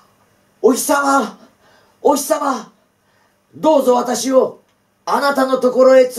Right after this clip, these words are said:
れてってください。焼けて死んでも構いません。」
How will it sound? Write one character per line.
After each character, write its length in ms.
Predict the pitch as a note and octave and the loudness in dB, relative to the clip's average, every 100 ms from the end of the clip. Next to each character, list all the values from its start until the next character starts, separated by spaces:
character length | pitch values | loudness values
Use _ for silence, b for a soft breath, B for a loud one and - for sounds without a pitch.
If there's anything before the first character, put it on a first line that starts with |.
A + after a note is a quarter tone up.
| C4+ | -2
れ 80 | C4+ | -2
て 120 | C4 | -2
っ 40 | |
て 120 | C4+ | -2
く 60 | C4 | 0
だ 100 | C4 | 0
さ 180 | C4+ A#3+ | 2 0
い。 180 | B2+ - _ b b b b b _ _ - | -2 -10 _ b b b b b _ _ -8
焼 240 | C#3+ F3 | -4 0
け 100 | G3+ | 0
て 140 | G3+ G3+ | 2 2
死 260 | - G#3+ | 0 -4
ん 40 | G#3+ | -2
で 120 | A#3 | 0
も 180 | A#3 A3+ | 0 0
構 280 | G#3+ A#3+ | -2 -2
い 60 | B3 | 0
ま 120 | A#3+ | -2
せ 200 | C4 C#4 | -2 -2
ん。」 140 | C#4 | -4